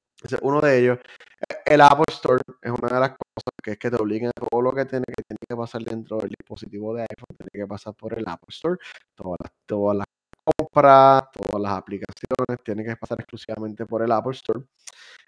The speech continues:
Este, la función de app tracking de, de Facebook, de Apple, de privacidad, que ellos como que te dicen, "Esta aplicación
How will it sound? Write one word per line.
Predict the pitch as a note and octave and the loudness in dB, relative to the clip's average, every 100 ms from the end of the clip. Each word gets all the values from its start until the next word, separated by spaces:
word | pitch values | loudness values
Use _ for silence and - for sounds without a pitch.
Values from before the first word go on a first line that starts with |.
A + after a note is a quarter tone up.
| - | -10
Este, | - - - B2 | -10 -8 -6 -2
la | C#3 C3+ | 4 4
función | C3+ - B2+ - C3 C3 | 4 -4 -10 -10 -6 -4
de | C#3 C#3 - | -2 -2 0
app | A#2 B2 - _ _ | 0 -2 -2 _ _
tracking | - B2 A#2+ A#2+ A2+ | -6 -4 -4 -6 -6
de, | A2+ G#2+ G#2+ | -4 -4 -6
de | G#2+ A2 - | -8 -12 -12
Facebook, | - - - G#2+ | -14 -14 -12 -12
de | G2+ G2 | -10 -2
Apple, | G#2+ B2+ A#2+ A2 _ | 2 2 0 -6 _
de | - A#2 | -6 -4
privacidad, | A#2+ B2 A#2+ B2+ - - - - _ - | -2 -4 -4 -6 -8 -12 -18 -20 _ -8
que | - | -2
ellos | G#2+ G#2+ | -2 -2
como | - B2+ | -2 -2
que | B2 | -2
te | A2 | -2
dicen, | A2 A#2+ | -4 -4
"Esta | G#2+ B2+ | -6 -4
aplicación | B2+ D3 C#3 - | -4 -4 -4 -8